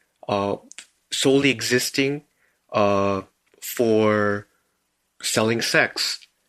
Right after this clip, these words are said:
or trying to. And it's, there's also a victim blaming here, because even if you accept that these women were being, uh, brought into the country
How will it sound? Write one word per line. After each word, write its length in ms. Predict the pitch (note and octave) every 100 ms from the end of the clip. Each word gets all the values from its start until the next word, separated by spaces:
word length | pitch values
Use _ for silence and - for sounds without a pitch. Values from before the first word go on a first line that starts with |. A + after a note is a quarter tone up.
| _ _ _ -
or 400 | A2 A2 G#2+ G#2+
trying 420 | - - F3 D3+
to. 300 | - A2+ B2+ _ _ _ _ _ -
And 220 | C3 C#3+ - _ _ -
it's, 220 | E3 -
there's 260 | D3+ E3 C#4+
also 400 | A3+ - B3+ D3
a 40 |
victim 540 | A2+ D#3+ - - E3+
blaming 400 | A#2 F#2+ F2+ F2+
here, 220 | F2 G2 G2
because 460 | G#2+ - G#2+ G2 - -
even 300 | D#3+ F#3 A3+
if 180 | G3+ -
you 80 | E3
accept 400 | - - - D#3
that 200 | A#2+ A#2+
these 260 | B2 - - -
women 480 | - B2+ B2 A#2 A2+
were 120 | A2
being, 420 | G#2+ A#2 A2+ A2 - - - -
uh, 300 | G#2+ G#2 G2+ G2+ _
brought 260 | - B2 C3
into 280 | D#3 E3 D#3
the 120 | B2
country 760 | - B2 A2+ - A2+ G#2+ G#2